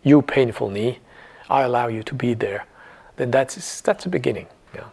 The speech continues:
we can meet. It's not exactly romantic love, but, you know, it's a beginning.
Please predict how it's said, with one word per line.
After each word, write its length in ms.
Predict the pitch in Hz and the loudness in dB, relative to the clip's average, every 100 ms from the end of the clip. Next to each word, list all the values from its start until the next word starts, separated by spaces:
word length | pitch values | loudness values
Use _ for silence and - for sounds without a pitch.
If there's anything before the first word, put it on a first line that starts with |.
| _ | _
we 100 | 147 | -8
can 160 | - 113 | -8 -10
meet. 160 | 92 - - | -12 -12 -8
It's 160 | 139 | 0
not 180 | 202 190 | 6 8
exactly 600 | 139 127 123 - 113 110 - _ _ _ _ _ - | 8 6 4 2 -2 -2 -4 _ _ _ _ _ -4
romantic 500 | 127 123 123 - - | -2 0 -2 -4 2
love, 380 | 117 147 156 - | 6 6 4 -4
but, 200 | - 113 - - - - - - - - | -8 -8 -14 -18 -20 -20 -20 -20 -20 -4
you 140 | 160 127 | 2 2
know, 240 | 104 120 | 2 -2
it's 220 | 147 143 151 | -4 -2 4
a 40 | |
beginning. 460 | 131 123 110 90 | 4 6 4 2